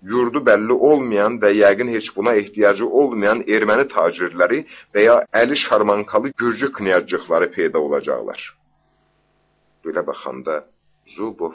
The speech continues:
bu arzuya çox yaxındı. Qacar uzaqda olsa da, İran ordusu ilə bircə dəfə rastlaşmasa da,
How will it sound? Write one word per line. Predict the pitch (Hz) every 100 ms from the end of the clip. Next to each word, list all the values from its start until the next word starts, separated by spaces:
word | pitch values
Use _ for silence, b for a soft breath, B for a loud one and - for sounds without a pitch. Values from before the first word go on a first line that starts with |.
| -
bu | 73
arzuya | 60 64 65 64
çox | - 58 -
yaxındı. | - 50 - - - _ B B B _
Qacar | 107 104 113 92
uzaqda | 78 80 - 107
olsa | 80 62 - 62
da, | 65 67 - _ _ -
İran | 113 110 85
ordusu | 73 69 71 90
ilə | 73 76 76
bircə | 78 69 85
dəfə | 67 - 67
rastlaşmasa | 65 - 92 - 62 - 69
da, | 65